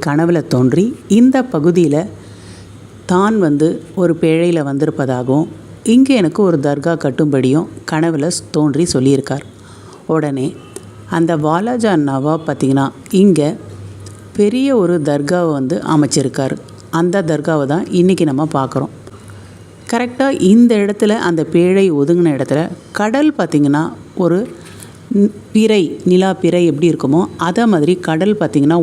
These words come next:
உள்வாங்கி இருக்கும். அதை பார்த்தீங்கன்னா ரொம்ப வியப்பாவே பார்ப்பாங்க. ஒரு பிறைன்றது எப்படி முகமதியர்களுக்கு தொடர்புடையது அப்படின்றது உங்களுக்கு தெரியும். அந்த கடற்கரை அந்த தர்கா இருக்கிறதுக்கு பின்னாடி பார்த்தீங்கன்னா அந்த கடற்கரை பார்க்கும்போது ஒரு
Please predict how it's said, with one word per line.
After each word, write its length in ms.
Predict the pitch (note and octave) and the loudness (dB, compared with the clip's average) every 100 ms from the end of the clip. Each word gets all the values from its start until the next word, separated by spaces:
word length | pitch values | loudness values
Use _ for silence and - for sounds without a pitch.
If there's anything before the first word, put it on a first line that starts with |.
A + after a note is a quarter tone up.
| C#3+ | 4
உள்வாங்கி 440 | C#3+ C#3+ C#3 C3 | 4 2 0 0
இருக்கும். 280 | C3+ - - - - - - - - - - | 0 -2 -6 -10 -18 -20 -20 -20 -20 -16 -6
அதை 120 | D#3+ F#3 | -4 -2
பார்த்தீங்கன்னா 360 | F3 D3+ C#3+ F3 E3 | -2 0 2 2 0
ரொம்ப 180 | C#3+ F3+ F3 | 0 0 0
வியப்பாவே 520 | D3+ F3 F3+ F#3 E3+ E3+ D#3+ | 2 2 0 -2 -2 -2 -4
பார்ப்பாங்க. 420 | C#3+ C#3+ C#3 G#3 - F3 | -4 -2 0 -2 0 0
ஒரு 120 | E3+ D#3 | 0 0
பிறைன்றது 640 | G3 G3 G3 F3+ D#3 C#3 A3 G#3+ | 0 2 0 0 0 0 0 0
எப்படி 240 | F3+ F#3+ A3 G3+ | 0 0 0 2
முகமதியர்களுக்கு 840 | D#3+ F3+ F#3+ F3+ E3 D#3 C#3+ C3+ A3 - - - - - E3+ | 2 0 2 2 2 2 0 0 -2 -2 -10 -20 -20 -8 -2
தொடர்புடையது 640 | D3+ E3 D3+ D3 C#3+ C#3 C#3 - D#3 | -2 0 0 2 2 2 0 -2 -4
அப்படின்றது 440 | D3+ D#3 E3 F3+ | 0 0 2 0
உங்களுக்கு 280 | C#3+ C3+ C3+ C3+ | 0 -2 -2 -2
தெரியும். 260 | B2+ C#3 - - - - - - E3+ | -2 -2 -6 -16 -20 -20 -20 -6 -4
அந்த 160 | E3 D#3+ F3 | -2 -2 -4
கடற்கரை 500 | A#3 D4 G3+ D3+ D3+ - - E3+ | -2 -4 -4 -4 -4 -8 -4 -2
அந்த 280 | D#3+ D3+ E3 - - - D#3 | 0 0 -4 -10 -20 -6 -2
தர்கா 340 | F#3 A#3 B3+ D4+ A#3 | 0 -2 0 0 2
இருக்கிறதுக்கு 440 | F3+ F3 D#3+ C#3+ E3 | 0 0 -2 -2 0
பின்னாடி 340 | D#3 F#3+ F#3+ F3 | 0 2 0 -2
பார்த்தீங்கன்னா 380 | D3 C#3+ C#3+ E3+ - - F#3+ | -2 0 2 0 -4 -6 -2
அந்த 140 | D#3 - | -2 -2
கடற்கரை 440 | C#3+ F3+ F#3 F#3+ E3 - | -2 -2 -2 -4 -4 -2
பார்க்கும்போது 480 | D3+ E3+ F#3 C#3+ F3+ F3+ | -2 -2 -2 0 2 2
ஒரு 120 | D#3+ | 2